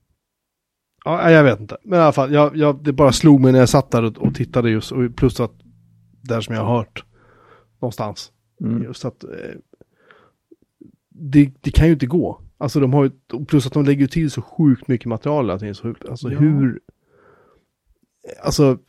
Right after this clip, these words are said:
Speaker 1: och visst, de lägger ner serier och de startar serier så att de är väldigt snabba på liksom att bara ta bort saker och ting som de märker att det här funkar inte. Folk tittar inte på det tillräckligt stora,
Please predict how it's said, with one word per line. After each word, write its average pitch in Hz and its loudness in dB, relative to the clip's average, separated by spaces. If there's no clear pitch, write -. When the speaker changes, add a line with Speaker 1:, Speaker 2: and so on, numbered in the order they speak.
Speaker 1:
och 143 6
visst, 175 2
de 131 4
lägger 131 4
ner 151 4
serier 139 2
och 139 2
de 127 0
startar 127 -2
serier 127 0
så 123 -4
att 117 -6
de 123 -4
är 123 0
väldigt 131 2
snabba 123 2
på - 2
liksom 117 -2
att 113 2
bara 113 0
ta 123 -2
bort 131 0
saker 104 -4
och 101 -8
ting 98 -6
som 113 -12
de 107 -8
märker 98 -8
att 95 -14
det 107 -6
här 98 -10
funkar 135 -4
inte. 98 -8
Folk - -8
tittar 120 -4
inte 113 -8
på 104 -6
det 95 -8
tillräckligt 98 -14
stora, 92 -8